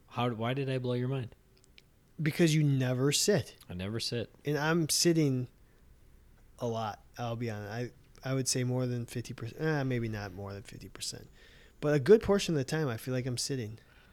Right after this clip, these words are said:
Speaker 1: I can't even remember the last time I sat and gave a treatment.
Speaker 2: Okay.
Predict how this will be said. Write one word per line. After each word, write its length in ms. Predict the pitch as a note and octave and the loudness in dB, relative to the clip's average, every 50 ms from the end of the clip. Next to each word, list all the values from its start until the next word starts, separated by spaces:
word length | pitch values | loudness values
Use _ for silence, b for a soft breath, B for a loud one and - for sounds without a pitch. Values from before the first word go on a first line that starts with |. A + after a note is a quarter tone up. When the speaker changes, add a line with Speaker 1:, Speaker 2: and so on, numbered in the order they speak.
| b b b b b | b b b b b
Speaker 1:
I 60 | - A#2 | -4 -4
can't 260 | - - - C3+ B2+ | -2 0 2 4 4
even 160 | A#2+ A2 G2+ | 4 4 2
remember 420 | F#2+ F#2 F#2+ G2 F#2+ F#2+ F#2+ F#2+ F#2+ | 0 -2 -2 0 0 0 0 0 0
the 60 | F#2 | 0
last 280 | F2 F2 F2 E2+ - - | 0 -2 -2 -4 -4 -4
time 140 | - F#2 | -4 -4
I 100 | F2 E2 | -4 -4
sat 380 | - - - - F#2 F2+ F2 - | -4 -4 -4 -4 -4 -6 -6 -8
and 100 | - F2+ | -10 -10
gave 160 | E2+ E2+ E2+ E2 | -8 -8 -8 -8
a 40 | |
treatment. 400 | D#2+ - - E2+ D#2 D2 D#2+ - - - - - - | -8 -10 -10 -10 -10 -10 -12 -14 -16 -20 -20 -14 -10
Speaker 2:
Okay. 180 | - - D3 | -8 -8 -8